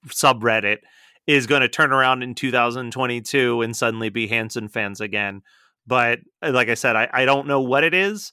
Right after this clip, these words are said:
It would have to be something in action. It can't be something in words. It has to be an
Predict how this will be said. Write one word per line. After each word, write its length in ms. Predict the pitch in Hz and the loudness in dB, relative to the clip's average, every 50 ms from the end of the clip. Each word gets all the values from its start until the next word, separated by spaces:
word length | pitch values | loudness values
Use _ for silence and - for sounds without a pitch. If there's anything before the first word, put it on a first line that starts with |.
| _ _ | _ _
It 220 | - 151 143 139 120 | 0 2 2 2 2
would 160 | 131 135 107 | -2 -4 -2
have 280 | 107 123 131 131 - - | -2 0 0 0 0 -2
to 100 | - 151 | -4 -4
be 160 | 143 160 143 | -4 -4 -4
something 460 | - - - 160 160 165 - 190 185 | -6 -2 0 0 0 2 2 2 2
in 100 | 185 165 | 2 2
action. 500 | 151 143 147 - - - 143 143 147 - _ - | 2 2 2 0 -2 -4 -6 -6 -6 -8 _ -2
It 160 | 151 - - | -2 -2 0
can't 200 | - 151 156 - | 0 0 0 0
be 120 | 196 185 | -2 -4
something 400 | - - 202 190 170 - 196 185 | 0 0 0 2 2 2 2 4
in 160 | 180 170 165 | 2 2 2
words. 500 | 160 151 135 123 120 120 123 - - - - _ _ _ _ _ - - - _ _ _ - | 2 4 4 4 2 0 -2 -6 -12 -12 -14 _ _ _ _ _ -20 -20 -20 _ _ _ 0
It 160 | 151 139 131 | 2 4 4
has 180 | 135 139 139 - | 4 4 2 2
to 60 | 180 156 | 0 0
be 220 | 170 165 160 160 | 2 2 2 2
an 140 | 156 135 | 0 -2